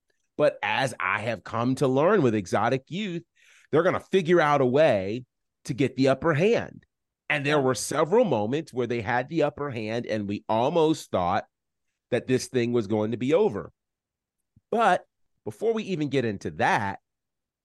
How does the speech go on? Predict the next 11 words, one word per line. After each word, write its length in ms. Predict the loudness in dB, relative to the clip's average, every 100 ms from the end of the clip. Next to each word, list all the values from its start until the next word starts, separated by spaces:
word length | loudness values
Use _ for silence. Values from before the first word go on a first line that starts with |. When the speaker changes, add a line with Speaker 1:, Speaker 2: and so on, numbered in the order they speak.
| _ _ _
Speaker 1:
probably 500 | 0 0 0 -4 -2
the 100 | 0
one 320 | 0 0 -4
question 420 | -2 -2 -2 -4 -4
of 80 |
the 80 | -4
night 260 | -4 -4 -2
I 200 | -2 -2
had 380 | -4 -10 -12 -12
was, 500 | -6 -4 -4 -6 -12 _ _ _ _ _ _ _
"Brandon, 580 | -2 2 2 0 -4 -10